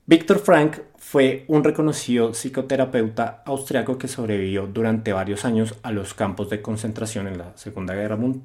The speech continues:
Mundial. Y justo él estaba llevando su carrera como psicoterapeuta, ya había terminado y estaba buscando una maestría o un posgrado afuera de, de Austria.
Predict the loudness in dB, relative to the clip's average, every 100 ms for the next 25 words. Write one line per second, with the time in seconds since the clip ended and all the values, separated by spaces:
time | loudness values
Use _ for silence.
0 | -14 -8 0 2 4 2 0 -10 -20 -20
1 | -20 -20 -20 -20 -20 _ _ 2 6 8
2 | 6 4 0 0 2 0 0 -2 -12 _
3 | _ _ 0 2 4 4 4 4 2 -2
4 | -4 -2 0 0 0 0 -2 -4 -4 -2
5 | 0 2 2 0 2 2 2 2 0 0
6 | 4 4 2 0 -2 0 0 -2 -4 -4
7 | 0 0 0 0 2 2 2 0 -2 -4
8 | -2 0 2 2 0 -4 -12 -14 -10 -6
9 | -4 -4 -4 -6 -8 -10 -10 -6 0 2
10 | 2 2 -4 -4